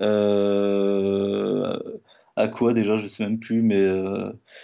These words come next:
je sais qu'il y a pas mal de réflexions qui me sont passées par la tête. Si, bah, notamment aux questions morales, tu vois.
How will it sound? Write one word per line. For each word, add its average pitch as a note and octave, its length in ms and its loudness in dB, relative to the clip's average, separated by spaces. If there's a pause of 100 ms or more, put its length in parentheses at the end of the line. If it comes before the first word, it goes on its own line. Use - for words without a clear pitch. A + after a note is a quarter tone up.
je - 80 -12
sais C3 80 0
qu'il A#2+ 200 2
y A2 60 6
a G#2 60 2
pas B2 120 0
mal B2+ 140 2
de A#2 80 0
réflexions A2+ 420 -2
qui - 140 -8
me A2 60 -2
sont A2+ 160 -8
passées G#2 280 -8
par G#2+ 140 0
la G2+ 60 0
tête. C3 320 -4 (280)
Si, - 260 -6
bah, C3 120 2
notamment A#2+ 360 0
aux B2+ 60 -2
questions - 260 -10
morales, A#2+ 460 -2 (140)
tu - 120 -10
vois. G#2+ 180 -6